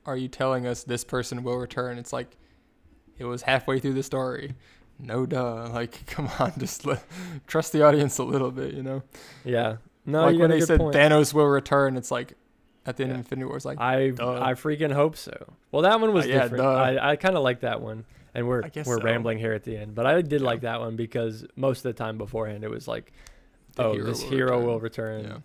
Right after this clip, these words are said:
Speaker 2: you know, and that really cemented Thanos as, like, the main character of Infinity War and,
Speaker 1: Yeah.
Speaker 2: and did all that good stuff.
Speaker 1: Yeah, I
Speaker 2: Well,
Speaker 1: guess
Speaker 2: not good
Speaker 1: so.
Speaker 2: stuff. He killed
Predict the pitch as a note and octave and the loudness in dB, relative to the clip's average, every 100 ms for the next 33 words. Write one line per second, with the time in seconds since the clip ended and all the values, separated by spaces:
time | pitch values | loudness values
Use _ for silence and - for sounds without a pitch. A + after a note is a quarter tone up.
0 | _ B2+ G#2+ G#2 A2 A2+ A#2 A#2 A2 G#2 | _ -10 -8 -6 -4 -4 -4 -4 -6 -8
1 | A#2+ G#2+ A2 - A2 A2+ A2+ - A#2 A2+ | -10 -10 -12 -12 -10 -10 -12 -14 -12 -14
2 | - - G#1 G1+ G#2+ - - G1+ G1+ - | -14 -14 -14 -14 -12 -14 -12 -16 -16 -16
3 | G1+ A1+ - G#1 - G1+ C#3 - _ _ | -14 -12 -10 -10 -10 -12 -14 -20 _ _
4 | _ A2 G#2+ G#2+ G1+ G1+ - G1+ G1+ _ | _ -12 -12 -10 -10 -8 -8 -10 -10 _
5 | _ _ _ _ _ - B2 - - A2+ | _ _ _ _ _ -16 -16 -12 -10 -10
6 | A2 B2+ B2 C#3 B2+ B2 B2+ B2 A2+ - | -4 -4 -2 -2 -2 -4 -4 -6 -6 -10
7 | B2 A#2+ A2+ - | -10 -8 -8 -12